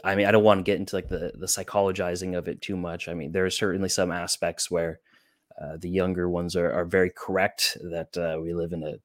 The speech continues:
disgusting, dysgenic country with a lot of ugly people. It makes, it makes sense. And that's gonna have certain effects on, on,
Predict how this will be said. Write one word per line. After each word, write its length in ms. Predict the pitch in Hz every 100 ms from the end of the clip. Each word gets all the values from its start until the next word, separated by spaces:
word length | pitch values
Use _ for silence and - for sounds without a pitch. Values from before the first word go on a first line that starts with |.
| -
disgusting, 520 | - 87 - 85 82
dysgenic 560 | - - 85 80 -
country 380 | - 90 - 95
with 100 | 87
a 60 | 82
lot 180 | 85 82
of 80 | -
ugly 260 | 87 87 85
people. 480 | - 92 110 135 _ _ _ _ _ _ -
It 60 |
makes, 400 | - - - - -
it 60 | 78
makes 280 | 78 -
sense. 480 | - 95 92 - - -
And 360 | 90 85 - 85
that's 180 | 85
gonna 120 | - 92
have 120 | 87
certain 180 | 92 85
effects 420 | - 98 - -
on, 300 | 85 85 73
on, 360 | - 87 80